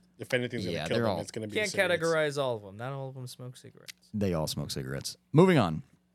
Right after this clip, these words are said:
Speaker 3: There's this good question in here.
Speaker 2: All right, let's hear it.
Speaker 3: If drifting didn't exist, what would you guys be doing?
Speaker 2: Oh, man, that's a great question.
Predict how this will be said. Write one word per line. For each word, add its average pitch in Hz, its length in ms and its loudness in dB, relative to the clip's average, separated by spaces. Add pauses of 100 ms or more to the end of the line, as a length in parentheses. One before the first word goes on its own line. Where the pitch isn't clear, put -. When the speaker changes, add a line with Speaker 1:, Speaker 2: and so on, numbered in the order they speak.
Speaker 3:
There's 143 180 0
this 147 140 -6
good 151 200 -2
question 139 380 -4
in 123 100 -6
here. 120 280 -8
Speaker 2:
All 107 80 -2
right, 101 180 -4
let's 101 140 -8
hear 69 140 -8
it. - 60 -20 (540)
Speaker 3:
If 185 420 -2 (760)
drifting 170 580 -4
didn't 139 260 -6
exist, - 680 -14 (1200)
what 120 280 -6
would 123 160 -8
you 120 100 -8
guys 110 280 -6
be 113 100 -14
doing? 90 340 -18 (320)
Speaker 2:
Oh, 101 280 0
man, 87 500 -4
that's 113 220 -2
a 90 80 -2
great 95 360 -4
question. 90 500 -4